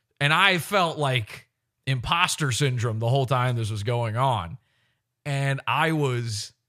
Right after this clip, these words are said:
terrified. <laughs> I mean, I was so scared. To the, I thought, like, oh, the, the second you light it, like, the cops are gonna knock on the door.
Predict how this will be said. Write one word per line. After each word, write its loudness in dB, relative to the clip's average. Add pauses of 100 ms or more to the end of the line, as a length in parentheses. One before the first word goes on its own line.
(720)
terrified. -8 (260)
<laughs> -6 (1040)
I 4
mean, 4
I 4 (140)
was -2 (120)
so -2
scared. -6 (320)
To 0
the, 0
I 6
thought, 2
like, 0
oh, 2
the, 0 (300)
the -4
second -2
you 0
light 2
it, -4
like, -4
the -6
cops -4
are -8
gonna -4
knock -2
on -6
the -6
door. -4